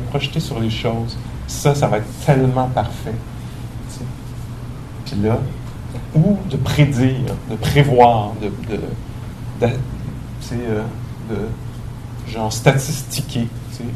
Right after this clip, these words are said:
les chances que je meure à tel âge sont très fortes, fait que je vais le prendre comme une réalité. Là, d'un coup, ah, pas exactement. C'est donc bien capoté. Tu sais, je le pa-, j'en parle un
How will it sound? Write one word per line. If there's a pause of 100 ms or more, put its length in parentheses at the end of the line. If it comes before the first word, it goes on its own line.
(120)
les
chances
que (840)
je
meure
à
tel
âge (680)
sont (120)
très
fortes,
fait
que
je
vais
le
prendre
comme
une
réalité. (580)
Là,
d'un
coup, (680)
ah, (1500)
pas
exactement. (500)
C'est
donc
bien (160)
capoté. (920)
Tu
sais,
je
le
pa-,
j'en
parle
un